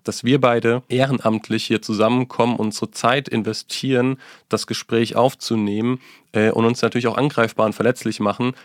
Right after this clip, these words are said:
dass wir Teile von uns sozusagen öffentlich, äh, präsentieren, ja. Und wir haben aber niemanden gezwungen, das gut zu finden oder zuzuhören sozusagen. Das ist ja alles, wer möchte. So, es ist eine Einladung, ein Angebot, mehr nicht. Und,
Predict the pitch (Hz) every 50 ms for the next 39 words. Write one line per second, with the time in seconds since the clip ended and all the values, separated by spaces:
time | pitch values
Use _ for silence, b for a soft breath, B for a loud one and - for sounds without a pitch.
0 | B B _ 107 - - 123 110 - - - 113 131 139 135 - 117 107 101 120
1 | 127 - - 107 - - 113 107 110 113 110 110 107 120 - - 113 110 113 113
2 | 110 - - - 113 104 - - 110 - 104 98 - 143 151 120 98 95 95 101
3 | 107 B B B B B B B B _ - 117 107 107 110 104 117 123 127 120
4 | 110 113 113 113 110 - - _ _ _ 120 110 117 127 135 127 120 - 117 110
5 | 117 - - - - 131 139 151 135 127 139 139 b b b b b b b _
6 | _ - 107 - - - 151 - - - 131 - - 110 104 - - 107 104 110
7 | 104 - - 156 143 - - 113 101 104 101 101 104 104 107 104 - - 113 104
8 | 104 107 107 107 - 117 113 - 123 120 - - 120 123 127 - - - 110 113
9 | 110 117 120 127 131 - - - 95 90 - _ - - 104 95 - - 110 87
10 | 104 120 127 123 120 123 117 117 117 104 87 101 113 123 123 117 120 117 123 120
11 | - B B B B B B B 110 107 107 107 107 107 107 101 - - - 104
12 | 101 104 104 104 - -